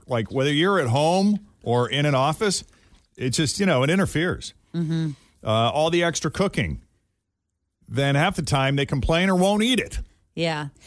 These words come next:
Speaker 2: So I read something a long time ago that talked about kids eating dinner or eating foods that they say that, you know, they're like, "I'm not gonna eat that. I'm not gonna eat that." You always offer the same thing. So if they don't eat what you're eating for dinner, you say,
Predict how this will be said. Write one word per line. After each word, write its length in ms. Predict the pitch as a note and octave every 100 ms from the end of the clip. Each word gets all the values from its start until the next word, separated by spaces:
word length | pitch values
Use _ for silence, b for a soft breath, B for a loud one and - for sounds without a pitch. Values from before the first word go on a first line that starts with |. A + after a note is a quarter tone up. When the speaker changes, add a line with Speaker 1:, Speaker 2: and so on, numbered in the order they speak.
| B -
Speaker 2:
So 160 | E4 B3+
I 200 | D4+ G4+
read 200 | G#4+ C4
something 360 | C4+ A#3+ A3+ F#3+
a 60 |
long 280 | F3 F3+ G3
time 300 | - G3 F#3
ago 420 | E3+ E3+ D#3 D3+
that 220 | C#3+ E3+ D#3+
talked 300 | G3 F#3+ -
about 320 | F3 D#3 -
kids 520 | - F#3+ F3+ E3+ - -
eating 400 | F#3+ F#3+ F3+ D#3+
dinner 560 | C3+ D3+ D#3 E3+ F3+ F#3 b b b -
or 240 | E3 D#3
eating 320 | - G3 E3+
foods 640 | D3+ - E3 E3+ F3 E3+ - B B B
that 120 | F3
they 140 | G3 F#3
say 260 | - G#3+
that, 160 | G#3 G3
you 80 | F#3+
know, 140 | F3
they're 160 | E3+ F3+
like, 160 | E3 -
"I'm 140 | A3
not 120 | A#3 A3+
gonna 140 | F3+
eat 200 | F#3 F3+
that. 220 | C#3+ B2 - -
I'm 100 | G3
not 140 | F#3+
gonna 120 | F#3 E3
eat 220 | F3+ -
that." 220 | C#3 A2+
You 180 | D3+ F3+
always 380 | G#3 G#3+ B3+ G#3
offer 320 | F#3+ G3 F#3+
the 120 | E3+
same 260 | - E3+ D#3+
thing. 300 | E3 C#3 B2
So 160 | F3
if 120 | E3+ E3+
they 140 | A3
don't 220 | B3 B3+ -
eat 280 | A#3 G3+ -
what 180 | E3+
you're 200 | D3+ F#3+ -
eating 380 | G3+ F#3+ F3+
for 160 | E3 E3
dinner, 440 | E3 E3+ D3 C#3 C#3+ b b
you 180 | E3 F3+
say, 380 | F#3 D#3+ D3